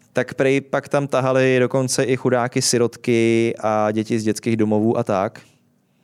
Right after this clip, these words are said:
A bezdomovce. A všichni tito byli vystavováni obrovskému množství elektromagnetického záření za účelem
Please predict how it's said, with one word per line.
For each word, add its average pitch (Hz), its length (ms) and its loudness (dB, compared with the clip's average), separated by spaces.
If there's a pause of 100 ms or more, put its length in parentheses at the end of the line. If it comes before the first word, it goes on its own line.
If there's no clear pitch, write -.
(300)
A 110 460 0
bezdomovce. 107 600 -2 (500)
A 107 100 -2
všichni 123 360 -6
tito 127 240 -2
byli 127 320 2
vystavováni 127 680 0
obrovskému 123 500 0
množství 131 300 -2
elektromagnetického 123 640 0
záření 123 440 0
za 120 120 0
účelem 127 420 -2